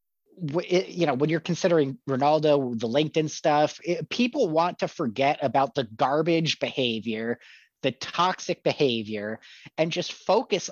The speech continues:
on, like, what people should be doing as if it were, like, this revolutionary thing.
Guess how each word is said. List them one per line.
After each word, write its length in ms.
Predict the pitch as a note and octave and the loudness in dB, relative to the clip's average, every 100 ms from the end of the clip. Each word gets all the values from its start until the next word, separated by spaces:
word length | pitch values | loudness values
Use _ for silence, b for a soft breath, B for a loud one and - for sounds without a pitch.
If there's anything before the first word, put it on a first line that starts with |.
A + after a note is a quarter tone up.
| - | 0
on, 440 | D#3 C#3+ C3+ C#3 - _ _ _ _ | 4 4 4 0 -8 _ _ _ _
like, 200 | - D#3 | -4 -4
what 260 | C#3+ F3+ - | 0 0 0
people 320 | - A#3+ A#3+ | -4 -6 -4
should 420 | F3+ - - G#3+ | -2 0 2 2
be 140 | A3+ D3+ | 2 -4
doing 480 | A#2+ A2+ A2+ B2 C#3 | -2 -2 -2 -4 -4
as 240 | D#3+ D#3 - | -2 -2 0
if 180 | D#3 F3 | 0 0
it 140 | F3 C#3 | -2 0
were, 240 | C#3 C#3 | 0 2
like, 240 | B2+ A#2+ | 0 -4
this 280 | - B2 - - b _ _ | -4 -4 -6 -14 b _ _
revolutionary 880 | A#2 E3+ E3+ D#3+ F3 - D#3 D3+ C3 | 0 2 2 2 2 2 4 4 2
thing. 460 | B2 D#3 D3+ G#2 | 0 2 2 2